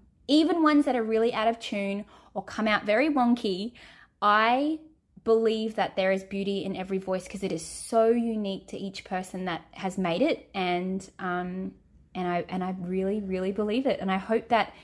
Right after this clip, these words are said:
if you're listening and you feel embarrassed about your singing voice, I hope it's,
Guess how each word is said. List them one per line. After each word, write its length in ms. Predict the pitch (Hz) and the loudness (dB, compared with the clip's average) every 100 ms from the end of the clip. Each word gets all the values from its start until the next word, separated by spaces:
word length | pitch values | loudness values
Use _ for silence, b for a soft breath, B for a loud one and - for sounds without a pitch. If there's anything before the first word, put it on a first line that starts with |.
| B | B
if 120 | 226 | -2
you're 100 | 226 | 0
listening 540 | 226 269 - 214 196 - | 2 0 2 2 0 -2
and 160 | 196 | -2
you 80 | 196 | -4
feel 260 | - 233 262 | -4 0 2
embarrassed 460 | 254 185 190 - | 4 4 0 -2
about 180 | 202 190 | -4 -4
your 80 | 190 | -4
singing 320 | - 196 190 | -4 -2 -2
voice, 300 | 190 180 180 | -4 -6 -6
I 60 | 196 | -2
hope 300 | 233 277 - B B B B B - | 0 -2 -6 B B B B B -4
it's, 300 | - - | -4 -6